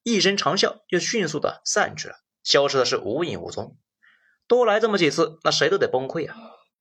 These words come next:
所以美军在战争初期啊，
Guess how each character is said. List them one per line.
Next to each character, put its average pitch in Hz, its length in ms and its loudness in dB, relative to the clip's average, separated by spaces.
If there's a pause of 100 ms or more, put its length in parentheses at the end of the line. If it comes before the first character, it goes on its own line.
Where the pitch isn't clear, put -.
(420)
所 185 220 2
以 156 460 0
美 139 260 4
军 214 340 0
在 165 140 4
战 165 300 2
争 147 160 0
初 147 180 2
期 135 180 2
啊， 90 120 2